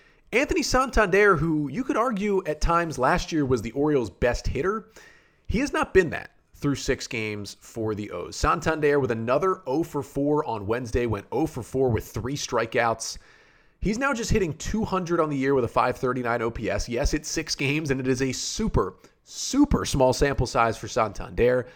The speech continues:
But the Orioles right now are fourth in the league in home runs. They had had five straight multi-homer games to start the season. Santander was their home run leader with thirty-three of them last year.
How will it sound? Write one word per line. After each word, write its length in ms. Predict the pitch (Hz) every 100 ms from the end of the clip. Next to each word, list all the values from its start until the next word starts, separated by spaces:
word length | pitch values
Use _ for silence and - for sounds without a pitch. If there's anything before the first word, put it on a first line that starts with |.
| - - _ -
But 160 | 190
the 80 | 185
Orioles 460 | 180 220 277 254 170
right 180 | 185 175
now 220 | 165 160
are 140 | 127
fourth 500 | - - 143 170 170
in 160 | - 135
the 80 | 120
league 380 | 117 113 95
in 100 | 107
home 340 | 98 107 95 85
runs. 540 | 90 143 214 226 - - - _ 120
They 140 | 127
had 120 | 120
had 360 | - 127 139 139
five 400 | - 120 123 120
straight 380 | - 117 113 - -
multi-homer 760 | 98 98 117 127 104 117 110 95
games 580 | 92 110 135 160 147 - - -
to 180 | - 117
start 360 | - 117 110
the 80 | -
season. 540 | - 123 151 185 226 226 - - -
Santander 640 | - 151 160 165 147 147
was 160 | 135 117
their 120 | 107
home 300 | - 143 139
run 260 | 123 104
leader 280 | 98 120 170
with 180 | 143 110
thirty-three 480 | 127 120 98 107 127
of 80 | 160
them 120 | 190
last 280 | 190 - 220
year. 240 | 240